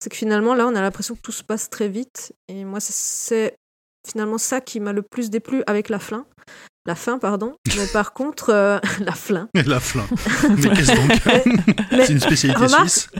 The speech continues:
Speaker 1: remarque, c'est, c'est pas mal la fin parce que c'est, c'est vraiment du flan, cette fin. Donc, euh, voilà. Mais sinon, j'ai trouvé qu'il y avait des,
Speaker 2: <laughs>
Speaker 1: qu'il y avait des scènes, euh, quand même assez bien faites, euh, notamment quand il, quand il met le, l'uniforme et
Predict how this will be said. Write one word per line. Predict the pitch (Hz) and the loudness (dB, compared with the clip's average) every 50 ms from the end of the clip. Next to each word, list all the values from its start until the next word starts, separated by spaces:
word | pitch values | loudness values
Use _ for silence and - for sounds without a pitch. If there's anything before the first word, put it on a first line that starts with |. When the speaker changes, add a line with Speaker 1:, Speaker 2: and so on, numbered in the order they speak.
| 220 - - 262 - - - | -4 0 0 0 0 0 0
Speaker 1:
remarque, | 226 247 254 294 349 - | 2 4 6 6 4 4
c'est, | - 269 240 233 226 | 6 6 6 8 6
c'est | 220 - - 233 | 6 4 2 2
pas | 214 269 247 | 4 4 4
mal | 247 262 294 277 | 4 4 4 4
la | 220 208 | 2 2
fin | - - 220 233 262 | 0 -2 -2 -2 -2
parce | 247 233 202 - | -2 -4 -6 -6
que | - 202 | -6 -6
c'est, | - - - 196 190 | -6 -4 -4 -2 -4
c'est | 190 - - 190 | -4 -4 -6 -6
vraiment | 196 196 233 285 294 - 202 | -4 -2 -2 -2 -2 -4 -6
du | 185 196 214 202 | -4 -4 -2 -2
flan, | - - 202 220 240 294 | -2 -2 -2 -2 -4 -4
cette | - 226 208 - | -4 -8 -8 -8
fin. | - - - - 208 233 311 247 | -10 -10 -8 -6 -6 -6 -8 -10
Donc, | 175 175 185 175 - 190 | -12 -12 -14 -12 -10 -10
euh, | 170 156 - | -10 -8 -8
voilà. | - 160 - - - _ _ _ - - - - - - - _ - | -10 -10 -12 -12 -14 _ _ _ -20 -18 -18 -18 -18 -20 -20 _ -4
Mais | 202 214 | -2 0
sinon, | 208 - - 226 262 339 | 2 2 2 2 0 0
j'ai | 311 269 - | 0 0 -2
trouvé | - - 220 262 311 | -2 -2 -2 0 2
qu'il | 202 - | 2 4
y | - 226 | 6 6
avait | - - - - - 214 226 | 6 6 6 6 6 6 4
des, | 240 311 247 - - | 4 2 0 -2 -6
Speaker 2:
<laughs> | 311 240 - | -10 -10 -6
Speaker 1:
qu'il | - - 269 | -2 -2 2
y | 214 | 6
avait | 247 247 240 | 6 6 6
des | 220 233 | 6 4
scènes, | 226 - 254 254 285 277 240 | 2 2 2 0 0 0 0
euh, | 214 208 208 202 | 0 0 -2 -2
quand | 196 - 233 | -2 -2 -2
même | 247 277 311 330 311 - - - - - _ - | 0 0 -2 -2 -6 -10 -16 -20 -20 -20 _ -6
assez | 214 226 - - 311 277 | -4 -2 -2 -2 -2 -2
bien | 226 226 233 226 | 0 0 -2 0
faites, | 226 - 247 254 - | 0 0 0 0 0
euh, | 233 208 | -2 -2
notamment | 208 208 202 - 214 208 220 240 | -2 -4 -4 -4 -4 -4 -4 -4
quand | 233 - 208 180 - - | -6 -6 -8 -8 -8 -8
il, | 175 160 165 160 185 - - | -8 -8 -8 -10 -10 -10 -12
quand | 214 - - - | -12 -10 -10 -10
il | - 185 | -10 -8
met | 190 214 233 | -6 -6 -4
le, | 226 202 190 180 | -2 -2 -2 -2
l'uniforme | 196 196 196 208 208 202 - - 220 214 220 226 220 208 185 | -4 -4 -4 -4 -4 -4 -4 -2 0 0 0 0 -2 -4 -6
et | 180 175 175 170 190 | -8 -10 -12 -12 -14